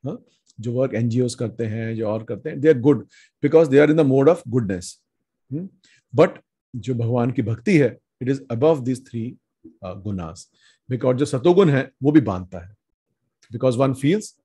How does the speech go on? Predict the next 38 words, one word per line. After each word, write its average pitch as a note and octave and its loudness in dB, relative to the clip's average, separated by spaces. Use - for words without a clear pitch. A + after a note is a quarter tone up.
satisfied, A#2 -6
hmm? F3+ -10
One A2 -8
doesn't A#2+ -6
feel B2+ -4
to G2+ -8
go G2 -8
above। E2+ -14
So - -20
वो A2 -10
भी C3+ 0
बांधता G2 -8
है G2 -14
यहाँ F#2 -16
पर। - -20
So D3 0
इसी D3+ -2
तरह D#3 4
से D3 0
ये C3 2
जो B2 0
विद्या B2+ 6
है A#2 0
जो G#2 -4
भगवान G2 -6
बताने G2 -6
जा G2 -2
रहे A#2 -2
हैं A#2 -4
इस, - -16
इस A2 -14
अध्याय G#2 -2
में, G#2+ -4
राज C3+ 4
विद्या B2 -2
राजगुह्यम A2 -4
पवित्रम C3+ -2
इदम B2 -6